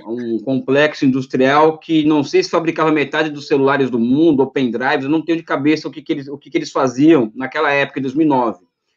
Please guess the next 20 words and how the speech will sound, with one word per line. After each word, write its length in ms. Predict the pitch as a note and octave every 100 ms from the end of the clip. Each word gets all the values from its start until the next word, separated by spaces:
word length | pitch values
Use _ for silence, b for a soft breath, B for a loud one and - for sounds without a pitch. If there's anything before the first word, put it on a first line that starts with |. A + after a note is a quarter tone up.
| _ _ _ -
E 60 |
eu 120 | E3+ F#3
perguntei, 680 | G3+ G3 D#3+ E3+ F3+ F#3+ E3
é, 220 | D#3+ D3
em 60 | C3+
Xangai, 560 | - D#3 C#3+ D3 E3+
num, 160 | F3+ E3+
num 400 | D3 C3 B2+ B2
bairro 300 | B2 C#3 C3+
da, 340 | B2+ A#2+ A2+ G#2
da 160 | B2
periferia 440 | - C#3+ B2+ C#3 C3+
de 60 |
Xangai, 340 | C3 C3+ C3+ D#3+
até 220 | D#3+ E3
essa 160 | E3 E3+
cidade 360 | E3 D#3 D3+
satélite, 580 | - D#3+ E3 D3+ C3+ A#2
não 120 | B2+
sei, 220 | A#2+ A#2+